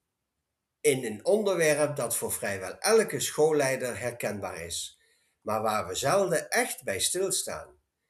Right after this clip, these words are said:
Namelijk het aantal petten dat je op een dag, een willekeurige dag, draagt. En vooral wat die constante rolwisselingen doen met jouw leiderschap, jouw energie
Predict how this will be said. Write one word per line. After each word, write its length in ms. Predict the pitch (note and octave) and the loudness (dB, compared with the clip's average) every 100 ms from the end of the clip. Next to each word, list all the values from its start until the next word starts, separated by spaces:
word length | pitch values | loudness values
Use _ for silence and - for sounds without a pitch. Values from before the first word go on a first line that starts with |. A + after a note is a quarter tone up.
| _ | _
Namelijk 540 | - C3 G#3 G#3+ A#3 - | -2 2 4 4 4 2
het 180 | C#3+ - | -8 -2
aantal 380 | A2+ - F#2 | -2 -2 -6
petten 520 | - F3+ F#3 F#3+ F#3+ - _ _ _ | -2 0 2 0 -2 -6 _ _ _
dat 300 | C3 C3 - | 0 0 0
je 180 | C3+ B2+ | 0 2
op 300 | C3 B2+ - | 0 0 -8
een 380 | G#2+ F2+ E2+ - | -8 -8 -10 -2
dag, 500 | C#3 D#3+ - - - _ _ _ _ _ | 2 2 2 -8 -14 _ _ _ _ _
een 140 | E2 E2 | -16 0
willekeurige 680 | E3+ A3+ G#3+ F3+ D3+ C#3 | 4 4 4 0 0 -2
dag, 320 | C3 A#2 - G#2 | -2 -2 -2 -8
draagt. 720 | G2 G#2 E2+ - - - _ _ _ _ _ _ _ | -2 -2 -2 -8 -14 -16 _ _ _ _ _ _ _
En 140 | - G2+ | -6 -4
vooral 440 | A2+ G#2 E3+ B3 | 0 4 6 6
wat 180 | G3+ D3 | 4 2
die 220 | B2 - | 0 -2
constante 600 | F3 A#3 - G3+ E3 C3+ | 2 2 2 2 0 0
rolwisselingen 880 | G#2+ D3+ G#3+ G3 E3+ F3+ E3 D3+ D3 | 0 4 4 4 0 0 0 2 2
doen 460 | D#3 D#3 D3+ D3+ - _ | 2 0 0 -4 -18 _
met 220 | G2 F#2 | -8 0
jouw 220 | C#3+ E3+ | 2 4
leiderschap, 720 | D3+ D3 D3+ A#2 - F2 D2 - _ _ _ _ _ | 6 6 4 0 -6 -8 -12 -18 _ _ _ _ _
jouw 320 | - A#2+ E3 C#3 | -4 2 2 2
energie 760 | B2 G2+ F#2 - G3+ A#3+ - | -2 -4 -4 -2 -2 -4 -12